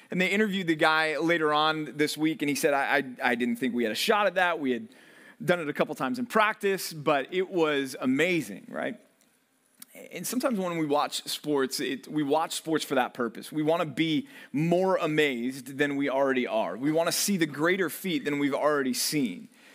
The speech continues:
And so that keeps us coming back and watching again and again and again and again. And that's why we love to watch the superstars,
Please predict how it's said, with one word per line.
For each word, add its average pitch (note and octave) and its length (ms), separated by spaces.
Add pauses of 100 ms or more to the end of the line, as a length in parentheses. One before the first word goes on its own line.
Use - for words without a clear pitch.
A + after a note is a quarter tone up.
(420)
And - 300
so F3 100
that E3 200
keeps G3+ 300
us E3 180
coming D#3 300
back C3+ 380
and C3+ 160
watching B2+ 440
again B2 340
and B2 140
again A#2+ 320
and A2+ 80
again A2+ 280
and A2+ 140
again. D3 320
And C#3 80
that's D#3 220
why D#3 160
we D3 140
love C3+ 320
to D3+ 100
watch B2 320
the B2+ 60
superstars, - 840